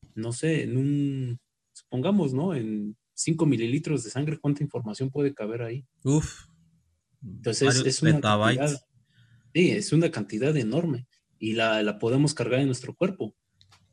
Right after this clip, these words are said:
Speaker 1: Bueno, claro, ¿no? Hablando ya en, ya en un tema de, de, también de ciencia ficción, de, y cómo extraer esa información.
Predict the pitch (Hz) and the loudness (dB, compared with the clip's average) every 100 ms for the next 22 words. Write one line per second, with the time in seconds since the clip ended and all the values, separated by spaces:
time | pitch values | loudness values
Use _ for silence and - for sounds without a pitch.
0 | _ 175 220 147 180 180 117 143 131 135 | _ -2 0 0 2 2 2 0 0 2
1 | 139 123 131 135 131 127 117 123 - 117 | 2 2 0 2 0 0 -4 -10 -12 -6
2 | 123 127 123 135 131 120 107 110 110 - | -2 -2 -2 -4 -2 -2 -4 -6 -8 -12
3 | - 110 107 110 123 131 - 139 131 127 | -6 -6 -4 -4 0 0 0 -2 -2 -4
4 | - - 135 143 - _ _ _ _ _ | -8 -6 -2 -4 -6 _ _ _ _ _
5 | - 110 107 107 107 - 147 147 135 - | -8 -4 -4 -4 -8 0 4 4 2 0
6 | 120 123 143 151 135 117 101 104 - 147 | 2 2 2 2 -2 -2 -6 -6 -4 -4
7 | 135 | -4